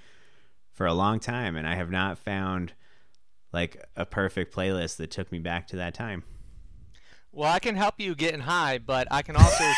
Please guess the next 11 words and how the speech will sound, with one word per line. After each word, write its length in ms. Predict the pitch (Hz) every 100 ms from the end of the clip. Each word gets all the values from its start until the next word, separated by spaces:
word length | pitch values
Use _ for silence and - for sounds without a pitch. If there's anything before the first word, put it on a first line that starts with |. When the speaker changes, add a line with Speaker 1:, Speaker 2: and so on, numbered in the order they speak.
| 855
Speaker 2:
share 180 | -
that 200 | - -
playlist 420 | - 160 135 117 123
with 180 | 107
you. 160 | 117 104 -
Speaker 1:
<laughs> 40 | - - - - - - - - 190 - - - - - -
Yeah, 220 | 156 110
that 200 | 107 107
would 100 | 107
be 100 | 110
super. 460 | - 139 - 64